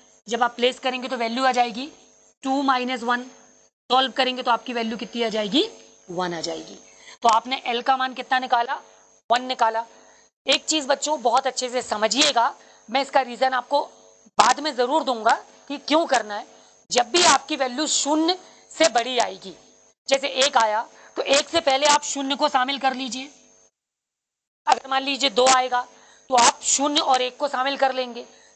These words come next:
तीन आएगा तो शून्य, एक, दो को शामिल कर लेंगे, चार आएगा तो शून्य, एक, दो,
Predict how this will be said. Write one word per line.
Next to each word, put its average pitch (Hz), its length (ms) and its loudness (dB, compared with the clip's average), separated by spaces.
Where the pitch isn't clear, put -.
तीन 311 240 4
आएगा 277 360 0
तो 262 100 0
शून्य, 320 420 0
एक, 277 340 0
दो 233 180 0
को 285 160 -2
शामिल 262 300 0
कर 262 160 0
लेंगे, 240 260 -12
चार 277 400 4
आएगा 294 320 2
तो 269 100 -6
शून्य, 311 380 2
एक, 269 320 0
दो, 277 260 2